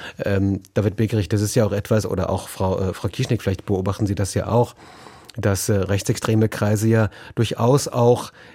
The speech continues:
in, äh, bestimmte Ämter versuchen zu kommen, zum Beispiel als Chefen, in Vereinen aktiv zu werden, ihre Netzwerke eben auch in dieser klassischen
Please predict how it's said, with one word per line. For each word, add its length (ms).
in, 600
äh, 260
bestimmte 800
Ämter 380
versuchen 540
zu 120
kommen, 320
zum 200
Beispiel 340
als 180
Chefen, 520
in 180
Vereinen 580
aktiv 460
zu 220
werden, 340
ihre 240
Netzwerke 680
eben 220
auch 380
in 200
dieser 460
klassischen 800